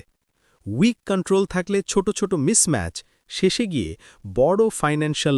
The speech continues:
লস তৈরি করে। ইনভেন্টরি সঠিকভাবে মনিটর না করলে পিলফেরেজ, মিসইউজ, লস, এগুলো ব্যবসাকে অল্প অল্প করে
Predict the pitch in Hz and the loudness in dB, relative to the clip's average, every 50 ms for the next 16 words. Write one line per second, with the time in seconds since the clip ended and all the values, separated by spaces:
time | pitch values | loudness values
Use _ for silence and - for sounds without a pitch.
0 | 123 110 110 117 131 127 - - - 127 120 113 110 - 92 80 73 65 - _ | 2 2 2 2 0 0 -2 0 0 0 0 0 0 -2 -4 -6 -6 -10 -14 _
1 | _ _ _ _ _ _ _ _ _ _ _ _ - 147 175 208 196 240 247 240 | _ _ _ _ _ _ _ _ _ _ _ _ 0 2 2 4 4 4 4 4
2 | 220 254 240 247 226 - - 165 151 - - 233 196 - 202 190 190 180 147 127 | 4 2 2 0 0 -2 -2 -4 -2 -2 -2 -2 -2 -2 -4 -2 0 0 0 0
3 | 123 139 143 135 - 147 127 107 104 117 135 - - 156 147 143 147 147 147 143 | 0 0 0 0 0 0 0 0 -2 -2 -2 0 2 4 4 4 4 4 2 0
4 | - - - - _ - _ - 202 208 202 160 - 156 139 135 131 127 120 110 | -4 -8 -20 -20 _ -18 _ -2 0 0 2 2 2 2 4 4 4 4 2 0
5 | - - - - _ _ - 135 165 208 - - - 123 107 98 92 85 - - | -2 -6 -8 -12 _ _ -2 2 2 4 4 2 2 0 0 0 -2 -2 -4 -6
6 | - - - _ - 101 107 139 165 147 92 78 76 - - - - _ _ _ | -8 -14 -20 _ -2 2 4 4 4 4 2 -2 -4 -4 -4 -6 -6 _ _ _
7 | _ _ _ - 143 165 214 233 226 147 135 143 160 151 - - 208 - 220 - | _ _ _ -2 0 2 4 4 4 4 2 0 0 -2 -4 -6 -4 -2 -2 -2
8 | - 139 151 196 220 - - 233 240 233 - - 214 - - 226 | 0 2 2 2 2 2 2 2 2 2 0 -2 -2 0 0 0